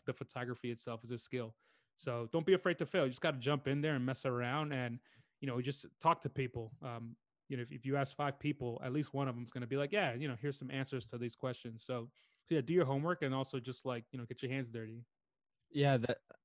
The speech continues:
Speaker 2: thanks to you, actually. I, that's how I do my paper, uh, direct positive paper. I do it in a
Speaker 1: Mm-hmm.
Speaker 2: Patterson tank. And, like,
Speaker 1: Mm-hmm.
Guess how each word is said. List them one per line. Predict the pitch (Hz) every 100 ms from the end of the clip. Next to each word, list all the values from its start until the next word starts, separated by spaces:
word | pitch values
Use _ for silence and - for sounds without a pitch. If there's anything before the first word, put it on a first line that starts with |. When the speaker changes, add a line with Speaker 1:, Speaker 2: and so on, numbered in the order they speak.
| 135 143
Speaker 2:
thanks | 175 -
to | 127
you, | 131 131
actually. | 110 107 - 113 107
I, | 107 92
that's | 113 110
how | 127 117
I | 110
do | 110 113
my | 107 104 101 104 _ _ _ _
paper, | - 123 117 107 104 - _ 113
uh, | 104
direct | 107 110 107
positive | - 107 110 113
paper. | - 123 120
I | 104
do | 110
it | 110
in | 110 107
a | 104
Speaker 1:
Mm-hmm. | 139 127
Speaker 2:
Patterson | 117 113 - 110 101
tank. | - 104 - _ _ _ _ _
And, | - 113 110
like, | 107
Speaker 1:
Mm-hmm. | 127